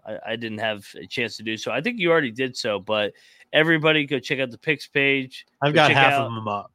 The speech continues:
Speaker 2: I, I handicapped the first half of the slate, and of
Speaker 1: Yeah.
Speaker 2: course, I get brought on for the second
Speaker 1: <laughs>
Speaker 2: half that I didn't think I was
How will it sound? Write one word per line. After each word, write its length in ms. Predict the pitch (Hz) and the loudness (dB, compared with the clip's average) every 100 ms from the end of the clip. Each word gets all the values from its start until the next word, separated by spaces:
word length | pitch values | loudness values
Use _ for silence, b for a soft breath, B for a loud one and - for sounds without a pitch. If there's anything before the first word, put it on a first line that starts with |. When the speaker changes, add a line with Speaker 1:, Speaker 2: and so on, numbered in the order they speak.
| - | -2
Speaker 2:
I, 200 | 127 147 - | 0 0 0
I 80 | |
handicapped 480 | 127 139 139 127 131 | 2 2 0 -2 -2
the 80 | - | -4
first 260 | - 123 - | -2 -2 0
half 220 | 117 117 | -2 -2
of 60 | |
the 80 | 113 | -8
slate, 400 | - 127 120 113 B B - | -4 -2 0 -2 B B -4
and 80 | 123 | -2
of 60 | |
Speaker 1:
Yeah. 60 | 104 | 0
Speaker 2:
course, 200 | 131 117 | -2 0
I 120 | 123 | 0
get 180 | 131 113 | -2 -2
brought 240 | 117 117 | 0 2
on 220 | 117 117 113 | 2 -2 -4
for 100 | 117 | -6
the 100 | 110 | -6
second 340 | 117 117 107 | -6 -6 -4
Speaker 1:
<laughs> 20 | |
Speaker 2:
half 280 | 104 104 - - | -4 -4 -12 -10
that 140 | 110 | -8
I 60 | 110 | -8
didn't 180 | 110 107 - | -10 -18 -8
think 160 | 160 139 | -4 -2
I 120 | 135 | -2
was 200 | 135 | -4